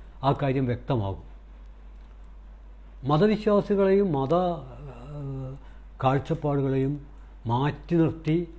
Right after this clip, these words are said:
ശുദ്ധ മതരഹിതർ മാത്രം നടത്തുന്ന ഒരു സമരത്തെ മാത്രമേ അംഗീകരിക്കൂ എന്ന് വന്നാൽ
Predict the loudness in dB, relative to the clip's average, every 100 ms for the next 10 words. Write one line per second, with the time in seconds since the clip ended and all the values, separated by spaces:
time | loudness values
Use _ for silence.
0 | -18 -16 -6 -4 -2 4 6 6 4 4
1 | 4 2 2 0 0 -4 -2 0 0 -2
2 | -4 -4 -4 -8 -18 -18 -4 -2 0 0
3 | 0 2 2 2 0 0 0 -2 -6 -16
4 | -20 -20 -20 -20 -18 -6 -2 0 2 4
5 | 2 0 0 2 2 0 0 0